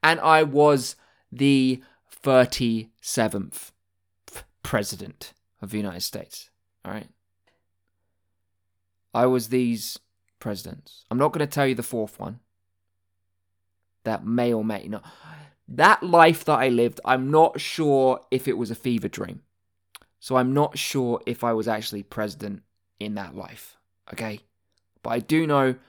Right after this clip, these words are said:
that I was president three times. All right?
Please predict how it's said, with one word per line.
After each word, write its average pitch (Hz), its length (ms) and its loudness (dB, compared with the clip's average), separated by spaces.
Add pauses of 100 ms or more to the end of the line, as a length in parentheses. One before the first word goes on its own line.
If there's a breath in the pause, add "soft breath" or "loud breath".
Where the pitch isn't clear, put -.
(160 soft breath)
that 123 80 -4
I 120 80 2
was 120 160 0
president 117 500 -4 (280 soft breath)
three 120 260 0
times. - 580 -8 (1300)
All 110 100 -8
right? 123 200 0